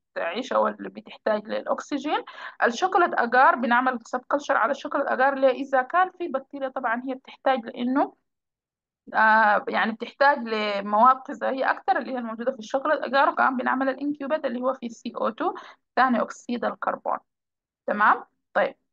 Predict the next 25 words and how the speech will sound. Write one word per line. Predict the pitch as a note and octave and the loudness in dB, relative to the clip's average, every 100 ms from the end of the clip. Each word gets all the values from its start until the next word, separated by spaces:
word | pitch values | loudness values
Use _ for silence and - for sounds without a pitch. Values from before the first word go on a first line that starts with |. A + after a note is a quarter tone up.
| - | -2
آه، | E3 G#3+ | 2 2
طبعًا | C#4 A3 G#3+ | 4 2 4
بعد | A#3+ G#4 G#4 | 4 4 4
ما | |
عملنا | C#4 E4+ F4 | 2 2 0
سب | F4 A#3+ - | -2 -8 -4
كلشر | B3 B3 A#3 | -4 0 -2
إذا | - - F3 | -2 -6 -6
حصل | - E3 - - | -4 -4 -2 -2
لي | F#3 F4+ D4+ | 0 0 0
جروث | G#3 C4 - | 0 -2 -4
اليوم | - G#3+ A#3+ | -4 -2 -2
الثاني، | B3 A#3+ C#4 A#3+ | 0 0 2 0
أكيد | - C4 A#3 | -4 -6 -6
الخطوة | A#3 - B3 | -4 -6 -4
اللي | A#3 | -4
بعديها | F3 F#3 C4 | -2 -2 -2
حنعمل | G#3+ G#3 A3 A#3 | -2 0 -2 -4
شنو؟ | - G#3+ | -6 -4
حنعمل | F3+ G#3 A3+ | -2 -4 -6
جرامستين | - G3 A3+ C4 - - D4 | -2 0 0 -2 -6 -6 -4
عشان | A3 - F3 | -6 -6 -8
ما | F3+ | -4
نعمل | F3+ A3+ A#3 | -2 0 -2
ايدنتيفيكيشن | F#3 G3 G#3+ - - B3 A#3+ | -4 -8 -14 -14 -10 -6 -6